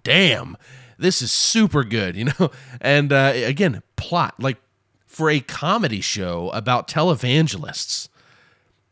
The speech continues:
dude, I, I couldn't ask for more. I mean, this is, this is great. The plot is something that just kept me turning this, uh, turning it page to page to page, man.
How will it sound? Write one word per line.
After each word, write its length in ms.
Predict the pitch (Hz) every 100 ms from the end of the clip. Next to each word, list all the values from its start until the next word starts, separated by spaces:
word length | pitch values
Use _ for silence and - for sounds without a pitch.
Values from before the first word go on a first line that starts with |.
| _ _ 117
dude, 420 | 165 117 151 - _ _ _ _ _ -
I, 200 | 123 151
I 200 | - 139
couldn't 280 | 139 202 143
ask 240 | 147 139 -
for 160 | 120
more. 380 | 101 120 85 - _ -
I 120 | 123
mean, 140 | 135
this 200 | 143 -
is, 160 | 143 120
this 180 | 143 143
is 140 | 127
great. 320 | 101 117 120 -
The 80 |
plot 540 | 92 - 120 143 147 -
is 460 | 113 117 117 110 - _
something 560 | - - 135 127 131 117
that 220 | 107 - _ _ _
just 480 | 113 113 143 - -
kept 300 | - 135 -
me 220 | 113 117
turning 480 | 113 - 117 113 107
this, 340 | 101 98 - - _ _ _ _
uh, 480 | - 98 98 98 82 -
turning 340 | 135 123 120
it 160 | 107 -
page 360 | 113 107 98 -
to 80 |
page 380 | - 101 95 82
to 100 | 98
page, 480 | - 92 82 78 -
man. 240 | 156 151